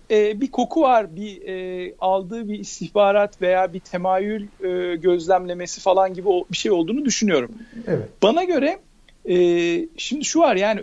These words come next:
Speaker 1: öyle büyük bir ekonomik darboğaza, öyle büyük bir ekonomik çöküntüye uğradı ki Türkiye, özellikle son bir buçuk, iki aylık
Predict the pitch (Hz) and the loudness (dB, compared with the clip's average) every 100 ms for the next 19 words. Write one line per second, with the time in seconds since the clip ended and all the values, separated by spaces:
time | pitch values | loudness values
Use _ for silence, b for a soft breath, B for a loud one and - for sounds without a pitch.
0 | 190 196 277 330 285 - 214 208 190 196 | -4 -2 0 0 -2 -2 -4 -4 -4 -4
1 | 190 190 - 175 175 165 156 143 160 156 | -4 -6 2 4 4 4 0 0 0 2
2 | 170 254 226 208 202 - 185 185 175 170 | 2 2 -2 -2 -4 -4 -6 -4 -6 -6
3 | - 175 165 170 - 165 - 160 170 330 | -6 -6 -4 -4 0 0 2 2 4 4
4 | 330 214 165 143 - 135 - 151 180 196 | 2 0 -2 -4 -2 0 0 4 4 4
5 | 214 175 165 - 185 180 _ 165 196 185 | 0 -2 -2 0 0 -2 _ 0 0 0
6 | 170 - - - 269 233 160 | -4 -8 -12 -2 2 4 0